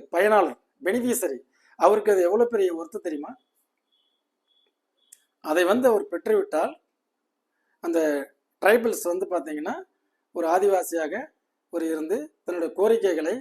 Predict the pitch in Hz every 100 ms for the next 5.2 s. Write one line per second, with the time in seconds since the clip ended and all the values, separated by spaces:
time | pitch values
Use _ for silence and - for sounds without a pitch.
0 | - _ _ 160 180 208 247 233 190 180
1 | 190 170 160 151 _ _ _ 165 156 175
2 | 220 196 147 180 269 - _ _ 175 175
3 | 165 190 170 180 160 147 - _ _ _
4 | 147 220 226 247 277 214 151 - _ _
5 | 190 180